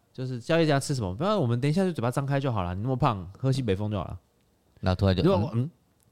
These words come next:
Speaker 1: 啊呵，你这个是人身攻击的，哈，
Speaker 2: 嗯。
Speaker 1: 有没有，哈？对，没，因为没有熟到这种程度嘛，所以就有的时候可以，大家可以判断一下，就是你这跟这个人的熟悉程度。
Speaker 2: 因为你跟他不熟，你有些东西不能，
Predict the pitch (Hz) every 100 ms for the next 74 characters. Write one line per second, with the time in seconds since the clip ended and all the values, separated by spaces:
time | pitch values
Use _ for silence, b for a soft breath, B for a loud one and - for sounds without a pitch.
0 | _ _ _ - 104 104 143 123 98 90
1 | 85 135 117 104 101 107 104 101 95 57
2 | 50 101 92 82 78 90 80 78 76 b
3 | b b _ 90 82 110 131 135 123 101
4 | 90 85 87 87 80 73 67 76 98 143
5 | 143 B B - 196 110 107 135 120 -
6 | - _ _ - 151 151 165 131 107 -
7 | 113 104 73 76 69 90 - - - _
8 | 117 101 - 160 156 123 78 73 - 78
9 | 85 - 107 - - - - _ _ _
10 | _ _ _ _ _ _ _ 120 127 98
11 | 131 135 104 92 90 92 98 104 123 120
12 | - 101 90